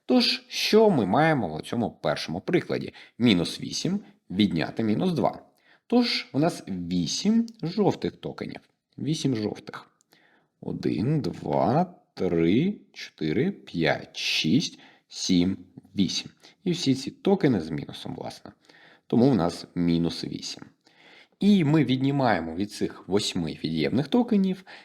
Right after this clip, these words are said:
ще два від'ємні токени. Ось вони. Ми їх можемо представити як один кружечок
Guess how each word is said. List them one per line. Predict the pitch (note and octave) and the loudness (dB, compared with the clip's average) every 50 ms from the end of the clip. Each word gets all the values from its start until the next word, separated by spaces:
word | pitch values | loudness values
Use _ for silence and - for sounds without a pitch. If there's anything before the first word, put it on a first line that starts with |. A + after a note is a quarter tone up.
| _ | _
ще | - - - - - - G3+ G#3 - - - | -12 -8 -6 -2 0 2 4 4 4 2 0
два | - G2+ G#2 G2+ G3 G2+ A2+ B2+ D#3 F3+ G3 F#3 C#3 F#2+ | -2 -2 -2 0 4 6 8 8 8 6 4 0 -2 -4
від'ємні | - - - - A#2 C3+ D#3+ D3 C3 | -6 -8 -6 -6 -6 -4 -4 -4 -6
токени. | C3+ - C#3+ - - - - - - - - _ _ _ _ - | -4 -4 -4 -4 -4 -6 -10 -12 -14 -18 -20 _ _ _ _ -6
Ось | - - - - - | -4 -4 -4 -6 -8
вони. | - - - - | -12 -12 -8 -2
Ми | E3 G3 A3 | 0 2 2
їх | F#3+ C#3 - | 2 2 2
можемо | G#2+ A#2 A#2+ A2+ F#2 D#2+ D#2 | 2 2 2 2 0 -2 -4
представити | - - F2+ E2+ - - - - - - - - - _ - - | -6 -6 -4 -4 -4 -6 -10 -16 -18 -18 -20 -20 -20 _ -20 -16
як | - - - - - - _ _ _ _ _ _ _ _ _ _ _ _ _ _ _ _ _ _ _ _ _ _ | -14 -14 -14 -16 -18 -20 _ _ _ _ _ _ _ _ _ _ _ _ _ _ _ _ _ _ _ _ _ _
один | - F#2 D#2 D2 D3 - | 0 2 2 0 -2 -4
кружечок | - - D3+ E3 F#3 G3+ G#3 - - - - - | -4 -2 0 2 2 2 2 0 -4 -8 -8 -12